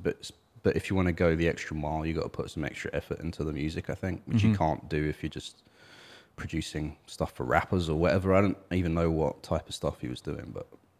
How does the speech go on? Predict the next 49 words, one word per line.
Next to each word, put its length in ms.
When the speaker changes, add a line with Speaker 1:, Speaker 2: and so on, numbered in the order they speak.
Speaker 1:
I'm 100
assuming 420
it 60
was 120
people 340
he 120
knew, 380
just, 260
like, 160
he 60
was 140
giving 260
beats 260
to 200
or 60
something 240
like 140
that. 160
Speaker 2:
Yeah. 140
Speaker 1:
Maybe, 140
like, 220
yeah. 200
Speaker 2:
Yeah, 200
hundred 240
percent. 220
Speaker 1:
Yeah, 60
Speaker 2:
I'm 60
Speaker 1:
yeah, 40
Speaker 2:
assuming 500
Speaker 1:
yeah. 140
Speaker 2:
speculating. 960
Speaker 1:
Yeah. 220
Speaker 2:
Um, 260
when, 280
when 320
I 80
came 220
across 320
the 80
question 460
about 260
how 160
he 80
got 160
started 420
into 240
writing 340
and 100
producing, 720